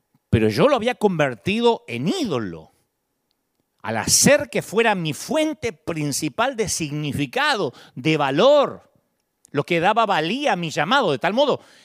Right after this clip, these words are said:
que sin ella yo me sentía miserable, si, si, si, si, fracasado, si, si el pastor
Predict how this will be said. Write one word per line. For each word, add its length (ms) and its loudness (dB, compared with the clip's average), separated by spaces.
que 120 -2
sin 240 -2
ella 260 -2
yo 140 -6
me 100 -8
sentía 300 -6
miserable, 720 0
si, 180 -6
si, 160 -4
si, 160 -4
si, 220 -8
fracasado, 760 0
si, 160 -6
si 140 -6
el 80 -2
pastor 460 -2